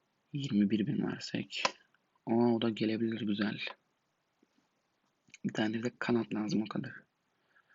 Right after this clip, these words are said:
Ee, dur, kanatlar neydi ya? Ben bu oyunu çözemedim hala. Üç senedir oynuyorum, hala kanatların ne olduğunu unuttum. O, o, o, S, tamam.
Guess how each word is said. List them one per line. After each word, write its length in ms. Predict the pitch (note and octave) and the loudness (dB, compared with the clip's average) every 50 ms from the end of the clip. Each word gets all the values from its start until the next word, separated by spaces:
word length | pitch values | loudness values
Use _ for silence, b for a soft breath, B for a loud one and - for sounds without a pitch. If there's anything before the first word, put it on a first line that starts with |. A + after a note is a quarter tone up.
| b b b b b b b b b b b b b b b b b b b b b b b b b _ _ _ _ _ _ _ _ - | b b b b b b b b b b b b b b b b b b b b b b b b b _ _ _ _ _ _ _ _ -6
Ee, 580 | - - - - - - - B B B B B B B B B B B B D#3 B B B B B B B B B B B B B B _ _ _ _ _ _ _ _ _ _ - - - _ _ _ _ _ _ _ _ _ _ _ _ _ _ - | -6 -6 -4 -4 -4 -4 -4 B B B B B B B B B B B B -16 B B B B B B B B B B B B B B _ _ _ _ _ _ _ _ _ _ -20 -20 -20 _ _ _ _ _ _ _ _ _ _ _ _ _ _ -10
dur, 100 | C3+ - - | -10 -8 -6
kanatlar 480 | - C#3+ C#3+ C#3 - - D3+ A2 A2 | -6 -4 -4 -4 -4 -2 0 2 2
neydi 280 | A2 A#2 A#2 A#2 - - | 2 2 0 0 -2 -4
ya? 120 | - - | -6 -2
Ben 180 | A#2+ A#2 B2+ C3 | 0 0 2 2
bu 40 | C#3 | 2
oyunu 120 | C3 A#2+ | 0 0
çözemedim 420 | - - C3 B2+ C3 B2+ A2+ A2 A2 | 0 0 2 2 4 4 4 2 2
hala. 360 | G#2+ G#2+ G#2+ G#2+ G#2+ G#2+ - _ _ _ _ _ _ _ _ _ _ _ _ _ _ _ _ _ | 0 0 -2 -4 -6 -10 -14 _ _ _ _ _ _ _ _ _ _ _ _ _ _ _ _ _
Üç 180 | - C3 - - | -4 -4 -4 -2
senedir 280 | - B2 A#2+ A#2+ B2 B2 | 0 0 0 2 2 2
oynuyorum, 320 | A#2+ A#2+ A#2 A#2 A#2 B2 | 2 2 0 -2 -2 -4
hala 280 | B2+ B2+ B2+ B2 A#2 - | -4 -4 -4 -6 -6 -4
kanatların 440 | - A#2 A2+ - - A#2 A2+ A2+ | -4 -4 -2 -2 -2 -2 0 0
ne 60 | A2+ A2+ | 0 0
olduğunu 240 | A2+ G#2+ G#2+ A2 | 0 0 0 -2
unuttum. 260 | G#2+ G#2 G#2 - G#2+ G#2 G#2 | -2 -2 -4 -4 -4 -2 0
O, 300 | - A2 G#2+ G#2 G#2 - - | 0 0 0 -2 -4 -4 -4
o, 340 | - - - - - A2 | -2 0 0 0 0 0
o, 60 | G#2+ G#2 | -2 -2
S, 260 | - - G#2+ G#2 G#2 | -2 0 0 0 -2
tamam. 260 | - G#2 G#2 - | -2 -2 -2 -2